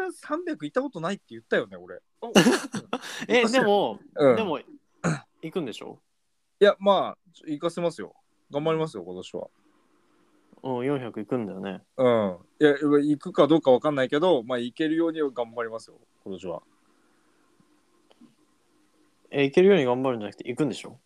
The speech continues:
Speaker 1: うん、うん、もう行きます、行きます。はい。
Speaker 2: <laughs> 行くんだったらもう、
Speaker 1: うん。
Speaker 2: いいね。じゃあ、罰金十万で。
Speaker 1: あ、
Speaker 2: いや、だから行くんだから大丈夫だって。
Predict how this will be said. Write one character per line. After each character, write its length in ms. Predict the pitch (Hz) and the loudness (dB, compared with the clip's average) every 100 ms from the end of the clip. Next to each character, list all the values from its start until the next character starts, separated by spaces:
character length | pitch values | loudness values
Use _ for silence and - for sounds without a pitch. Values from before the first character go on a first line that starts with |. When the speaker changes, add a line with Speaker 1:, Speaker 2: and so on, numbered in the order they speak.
| _ - | _ -6
Speaker 1:
う 120 | 143 | -6
ん、 80 | 131 | -2
う 200 | 147 151 | 2 2
ん、 100 | 131 | 2
も 60 | 113 | 0
う 40 | |
行 80 | 113 | 2
き 60 | |
ま 120 | 151 147 | 2 2
す、 140 | - | -4
行 80 | 90 | -4
き 60 | |
ま 120 | 107 98 | -4 -4
す。 140 | - - _ | -10 -20 _
は 240 | 101 85 - _ _ _ _ _ _ _ _ - - 554 523 - - _ _ - | -4 -4 -6 _ _ _ _ _ _ _ _ -18 -14 -14 -16 -20 -20 _ _ 0
い。 60 | 160 - | 0 2
Speaker 2:
<laughs> 80 | 139 | 2
行 40 | |
く 120 | 185 | 4
ん 80 | 190 | 4
だ 120 | 170 | 4
っ 100 | 165 | 2
た 120 | - 180 | 4 4
ら 100 | 175 | 6
も 480 | 135 110 95 - _ _ | 2 0 -2 -8 _ _
う、 120 | 117 | 2
Speaker 1:
う 120 | 113 101 | 4 2
ん。 180 | 92 _ _ _ _ _ _ _ _ _ _ _ _ _ | -4 _ _ _ _ _ _ _ _ _ _ _ _ _
Speaker 2:
い 140 | 139 113 | -10 -8
い 40 | |
ね。 240 | 95 92 _ _ _ _ _ _ _ - - | -8 -10 _ _ _ _ _ _ _ -18 -14
じ 80 | - | -6
ゃ 40 | 113 | 0
あ、 20 | |
罰 180 | 117 - | 0 0
金 180 | 123 | -2
十 180 | 120 120 | 0 0
万 240 | 120 120 104 | 2 0 0
で。 160 | 90 - _ _ _ _ _ _ - | -4 -6 _ _ _ _ _ _ -6
Speaker 1:
あ、 180 | 143 - _ _ _ _ _ _ _ _ _ _ _ 113 104 - - - - - - - 254 - 269 | -6 -8 _ _ _ _ _ _ _ _ _ _ _ -8 -6 -8 -12 -18 -14 -12 -12 8 8 10 6
Speaker 2:
い 40 | 202 | 8
や、 100 | 185 | 8
だ 60 | |
か 60 | 170 | 8
ら 60 | |
行 120 | 139 - | 6 4
く 100 | 427 | 6
ん 60 | |
だ 100 | 175 | 6
か 100 | 120 | 0
ら 60 | 110 | -4
大 200 | 127 156 | -4 -4
丈 140 | 160 | -4
夫 20 | |
だ 60 | 117 | -6
っ 40 | |
て。 280 | - - - | -10 -18 -16